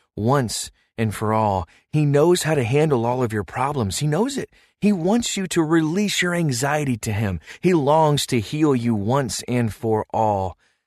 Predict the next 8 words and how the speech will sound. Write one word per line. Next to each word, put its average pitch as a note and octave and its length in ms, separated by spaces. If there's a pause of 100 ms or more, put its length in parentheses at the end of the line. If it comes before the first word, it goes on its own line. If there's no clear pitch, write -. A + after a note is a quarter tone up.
(640)
Let's C3 180
pray C3 240
for A2+ 160
that G#2+ 200
right G2 200
now. F#2 320 (480)
Gracious C3 520
God, F#2+ 440